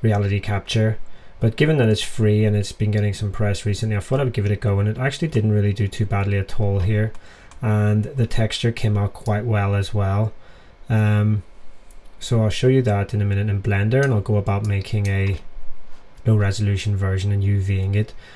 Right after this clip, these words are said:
and then either importing it in here to texture again, or else texturing it in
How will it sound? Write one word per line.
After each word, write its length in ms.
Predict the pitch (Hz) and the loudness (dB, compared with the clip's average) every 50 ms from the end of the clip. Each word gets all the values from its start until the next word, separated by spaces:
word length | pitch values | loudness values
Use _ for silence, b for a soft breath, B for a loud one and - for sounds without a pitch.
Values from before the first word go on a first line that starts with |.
| B B B | B B B
and 100 | 120 110 | 0 2
then 140 | 107 107 107 | 2 4 2
either 240 | 104 104 101 104 104 | 2 2 2 2 2
importing 400 | 101 98 - 120 120 117 113 107 | 2 2 2 4 4 6 6 4
it 80 | 104 | 4
in 100 | 104 104 | 2 2
here 220 | 92 92 101 104 98 | 2 2 2 0 -2
to 100 | - - | -2 -4
texture 640 | - 107 104 98 - - - - 104 101 98 101 - B B B B B 110 | -2 -2 -2 -2 -2 -6 -4 -2 0 0 0 -2 -4 B B B B B -4
again, 460 | 98 - 104 107 110 113 117 110 - B B B B B B B B | 0 2 2 4 4 4 2 2 0 B B B B B B B B
or 160 | 120 104 104 | 2 2 4
else 400 | 101 101 101 101 98 - - - - - | 4 2 2 2 0 0 -4 -6 -8 -4
texturing 540 | - 113 107 104 - - - 107 104 104 101 | -4 -2 -2 -2 -4 -2 -2 0 0 2 2
it 240 | 101 98 - - - - | 0 0 -2 -6 -8 -4
in 380 | 117 104 101 101 101 107 120 | -2 0 0 0 0 -2 -4